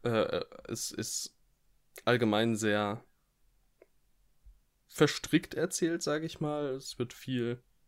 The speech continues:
hin und her gehüpft zwischen Figuren und Orten. Und, äh, es geht grob, ich möchte nicht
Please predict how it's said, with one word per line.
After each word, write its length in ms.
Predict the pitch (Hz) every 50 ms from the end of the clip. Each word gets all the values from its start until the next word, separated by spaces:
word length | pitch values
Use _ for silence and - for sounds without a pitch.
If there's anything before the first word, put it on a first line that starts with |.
| _ _
hin 120 | - 123
und 160 | 117 110 - 131
her 140 | 127 131
gehüpft 380 | 120 123 127 131 127 - - -
zwischen 600 | - - 123 120 - 117 113 113 113 113 117 - _ _ - - - - - - - _ _ _ - -
Figuren 580 | - - 226 190 196 196 190 180 175 180 175 165
und 200 | 90 104 - -
Orten. 560 | - 117 131 131 - - 127 120 117 131 - - - - - - - - - - - - - - -
Und, 540 | - 104 107 104 101 101 101 - - - -
äh, 240 | 110 107 107 104 101
es 260 | - - - - -
geht 300 | - 113 113 113 - - 123 127 120 -
grob, 920 | - 107 104 107 110 113 127 135 147 165 180 190 185 - - - - - - - - - - - -
ich 100 | 127 127
möchte 180 | 151 156 151 135
nicht 160 | 123 -